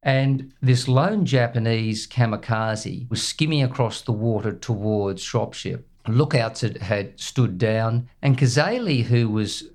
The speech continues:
captain of that gun, decided not to retire. Now, I don't know whether he was posted to stay at that gun, maybe he was. But anyway, Kazali sees this, uh, kamikaze coming at him, and he knows that he's only got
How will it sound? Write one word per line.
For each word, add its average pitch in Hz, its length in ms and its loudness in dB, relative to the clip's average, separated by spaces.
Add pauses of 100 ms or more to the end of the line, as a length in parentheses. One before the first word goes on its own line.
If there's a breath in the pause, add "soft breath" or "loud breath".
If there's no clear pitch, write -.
(120)
captain 123 360 0
of 104 120 0
that 107 280 -2
gun, 107 520 -2 (180)
decided 131 540 0
not 120 280 2
to - 120 -2
retire. 98 420 0
Now, 95 140 -2
I - 20 2
don't 135 160 2
know 117 140 0
whether 104 220 -2
he 95 120 -4
was 92 200 -6
posted - 760 -2
to - 80 -8
stay 113 540 -2 (240)
at 107 140 -2
that 101 200 -2
gun, 113 220 -2
maybe 98 300 -2
he 95 80 -4
was. 98 320 -4
But 113 160 -4
anyway, 117 400 0 (100)
Kazali 139 800 0 (220)
sees 131 500 2
this, - 420 -4
uh, 104 400 -2
kamikaze 104 720 -2
coming 104 340 -2
at 92 120 -4
him, - 240 -10 (180)
and 113 480 -2
he 127 200 4
knows 165 420 2
that 117 220 0
he's 110 180 0
only 151 260 2
got 113 340 0